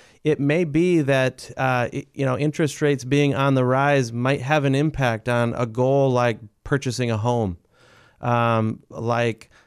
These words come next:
uh, paying down your debt, refinancing, what-, whatever it is, anything related to borrowing is gonna be impacted as interest rates grow up. And so you need to be looking at your overall financial plan with your certified financial planner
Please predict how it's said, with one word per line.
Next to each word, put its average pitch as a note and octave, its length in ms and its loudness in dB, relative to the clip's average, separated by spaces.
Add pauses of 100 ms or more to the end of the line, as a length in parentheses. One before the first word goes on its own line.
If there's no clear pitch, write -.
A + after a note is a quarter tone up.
(180)
uh, A#2 200 0
paying C3+ 400 2
down B2+ 280 2
your A#2+ 160 2
debt, A2+ 640 -2 (320)
refinancing, A#2+ 1000 0
what-, B2 220 0
whatever C#3+ 400 2
it C3 100 2
is, C3 200 2
anything D3+ 460 2
related C3 600 2
to B2 100 0
borrowing A2+ 800 2 (220)
is A#2+ 100 0
gonna C3 240 2
be A2+ 240 -2
impacted A#2+ 600 0
as G#2+ 140 0
interest A2+ 360 -4
rates A2 200 -2
grow A2 200 0
up. D3+ 220 0 (260)
And C3+ 160 2
so D#3 120 0
you D3 140 2
need F3+ 120 2
to F3 60 -4
be D#3 100 2
looking D3+ 460 0
at C3 160 0
your B2 160 0
overall B2+ 380 2
financial B2 400 -2
plan D3 380 0
with C3+ 220 -2
your C#3+ 100 0
certified B2 520 -4
financial A#2 400 -4
planner B2+ 500 -2